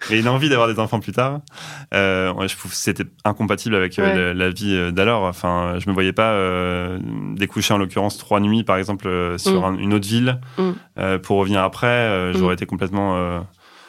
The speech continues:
Speaker 1: euh, ouais, euh, hors sol, on va dire.
Speaker 2: Ouais.
Speaker 1: Donc, euh, du coup, c'était pas mon envie. Donc, euh,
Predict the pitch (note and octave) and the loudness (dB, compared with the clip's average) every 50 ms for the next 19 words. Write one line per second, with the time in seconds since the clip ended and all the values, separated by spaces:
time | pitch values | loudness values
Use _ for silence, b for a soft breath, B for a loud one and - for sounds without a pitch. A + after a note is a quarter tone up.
0 | B B _ _ - - - G1+ - - - G1+ G1+ G1+ - G#2+ A2+ A#2 A#2+ G#2+ | B B _ _ -20 -20 -18 -18 -18 -18 -20 -20 -18 _ -4 0 0 2 2 2
1 | F#2 F2 F2 F2 G2+ G2 - - F2+ - - - - - - - - - - - | 0 0 -2 -4 -4 -6 -6 -6 -6 -8 -8 -10 -10 -14 -16 -18 -20 -10 -4 -4
2 | G#2+ - - D3+ C#3 A#2 G2 F#2 F2+ F2 F2+ G#3 G#3 G3+ G2+ G2 G3 - - G2 | -4 -2 0 0 0 2 0 0 0 0 0 0 2 0 0 -2 -6 -10 -8 -6
3 | G2+ G2 F#2+ - G2 G2 F#2+ F#2+ G#2+ A2 - - - G#2+ F#2 A2 A2 G#2 G2+ F#2+ | -4 -4 -4 -2 -2 -2 -2 -2 -4 -4 -4 -2 0 0 2 2 2 2 2 2
4 | F#2+ F#2+ A2 C3+ C3 G#2 F2+ - G2+ F#2 F2 | 2 0 0 0 0 0 0 0 0 0 0